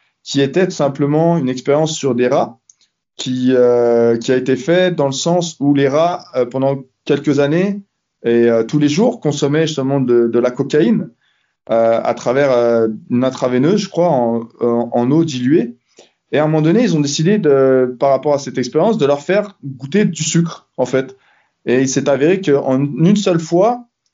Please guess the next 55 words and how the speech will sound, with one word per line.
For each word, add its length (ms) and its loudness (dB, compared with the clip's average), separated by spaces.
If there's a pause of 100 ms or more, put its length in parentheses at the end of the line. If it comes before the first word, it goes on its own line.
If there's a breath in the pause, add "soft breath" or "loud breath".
(160)
ça 160 -2
leur 120 2
a 60 2
suffi 380 -2
pour 260 -2
que 80 0
le 220 4
lendemain, 520 0 (120)
ils 220 -4
aient 100 4
le 40 -4
choix 240 0
entre 300 0
la 120 2
cocaïne 360 0
et 60 0
le 100 2
sucre. 300 -2 (400)
Bah, 120 0
les 100 0
rats 160 2
choisissent 480 -4
justement, 500 0
euh, 100 2
le 120 0
sucre. 420 -6 (460)
Et 80 -4
là, 120 2
c'est 160 -6
là 80 0
où 60 0
on 60 -2
se 60 -8
rend 120 -2
compte 240 -2
que, 100 -2
waouh, 540 0
c'est, 880 2
c'est 180 -2
addictif 600 -2 (320)
à 120 0
mort, 300 0
vraiment, 300 0
même, 300 -4
et 80 0
à 80 0
mourir, 500 -2 (320)
parce 180 -6
que 120 0
le, 140 2
le 200 -2
sucre 300 -4 (100)
peut 160 2
amener 220 0
jusqu'à, 500 -4